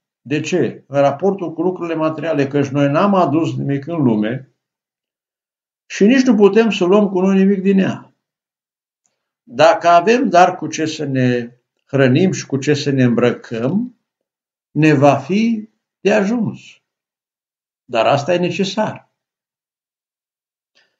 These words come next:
O a doua idee, vis-a-vis de om și raportul cu lucrurile materiale.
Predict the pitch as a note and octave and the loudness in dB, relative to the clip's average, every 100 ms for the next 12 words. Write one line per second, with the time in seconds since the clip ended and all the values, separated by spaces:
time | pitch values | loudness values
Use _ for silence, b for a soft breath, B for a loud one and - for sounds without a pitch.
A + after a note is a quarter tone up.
0 | _ _ _ _ _ _ - D#3+ G3+ G#3+ | _ _ _ _ _ _ 0 2 4 4
1 | G3+ B3 G#3+ E3+ C3 A2+ A2 G2 - - | 4 4 4 2 0 0 -2 -4 -8 -16
2 | - _ _ _ _ _ _ _ _ _ | -20 _ _ _ _ _ _ _ _ _
3 | _ _ _ _ _ _ _ _ _ _ | _ _ _ _ _ _ _ _ _ _
4 | _ _ _ _ _ _ _ _ C#3 C#3 | _ _ _ _ _ _ _ _ 0 2
5 | C#3+ C#3+ F3 D3+ D#3 D#3+ F3 G#3+ A#3 F#3+ | 4 2 2 2 0 2 2 4 2 -2
6 | - F#3+ D#3+ C#3+ E3+ G3 F3 D#3 D#3 F3 | -6 -2 0 2 0 -2 -4 -4 -2 -2
7 | E3+ E3+ D#3+ D#3 D#3+ E3 E3 E3 A#2 - | -2 -4 -2 -2 -2 -4 -4 -4 -4 -6
8 | G#2 - _ | -12 -20 _